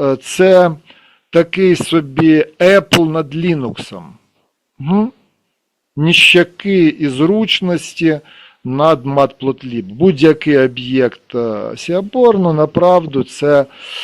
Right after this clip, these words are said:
е, об'єкт Matplotlib з додатковими рюшиками, е, і, е, спрощеннями. Ну, але які треба вивчати. Так, м,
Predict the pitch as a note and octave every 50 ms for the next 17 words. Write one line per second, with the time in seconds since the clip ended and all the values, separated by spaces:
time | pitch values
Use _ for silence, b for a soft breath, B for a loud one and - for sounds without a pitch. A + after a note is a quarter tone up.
0 | B B B B - C3 B2+ B2+ B2+ B2+ B2 A#2+ A#2+ A#2 A#2 A2+ A2+ A2+ A2 A2+
1 | A2+ A2 G#2+ A2 A2 G#2+ G#2 G#2+ G#2 G#2 G#2 A2 A2 A2 A2 G#2+ G#2+ A#2 - G#3+
2 | C#3 B2+ A#2+ C3+ C#3+ C#3+ C3+ B2+ - - C3 B2+ B2+ - - C#3 C#3+ C#3 - D#3+
3 | E3+ F#3 G3 F3+ D3 D3+ C3+ B2 A#2 G#2+ G#2+ G#2+ G#2+ B2 D3 E3 F3 F3 E3+ D#3
4 | C#3+ B2+ G#2+ B2 A2+ A#2+ A#2 A2 - - - C#3 C3+ B2+ B2 A#2+ A2+ A2 G#2+ G#2+
5 | A2 A2 C3 D#3+ F#3 - - - D3 C3 - C#3 C3 C3 B2+ B2+ A#2+ - B B
6 | B B B B B B B B B B B - A#2 A#2 A#2 A#2 A2 - _ -
7 | C#3+ C#3 C#3 C#3 C3+ C3+ C3 C3 B2+ B2+ B2 A#2+ A#2 A#2 A#2 A2+ A2 A2 A2 -
8 | - - C#3+ C#3 C3 A#2+ A#2 - - - - - B2+ A2+ F#2+ - - - - G2+
9 | F#2+ F#2 F2 - - - - _ _ _ _ _ - G3+ B3 G#3+ C#3+ B2+ B2+ C3+
10 | C3 - - C3+ B2+ - - A#2+ A#2 G#2+ G#2+ G#2+ F#2+ F#2+ F#2 - - - - -
11 | _ _ - _ _ _ _ B B B B B B B B B B _ _ _
12 | _ - - A3 G3+ E3 D3+ F3+ G3 - - G3+ E3+ E3+ A#3+